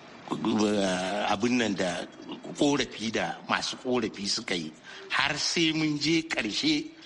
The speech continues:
mun diddigo duk inda wa-, duk wanda ya yi laifi a ciki,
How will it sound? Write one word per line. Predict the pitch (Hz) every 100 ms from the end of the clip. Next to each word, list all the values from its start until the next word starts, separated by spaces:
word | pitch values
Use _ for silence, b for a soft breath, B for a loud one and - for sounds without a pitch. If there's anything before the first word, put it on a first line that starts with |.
| B B -
mun | 127 147
diddigo | 147 143 131 147 147 156
duk | 156 151 214 -
inda | 240 285 208
wa-, | 160 160 - - 160 147 170
duk | 185 202
wanda | 233 240 185
ya | 143
yi | 143
laifi | 160 139 - 143
a | 127
ciki, | - 240 226 220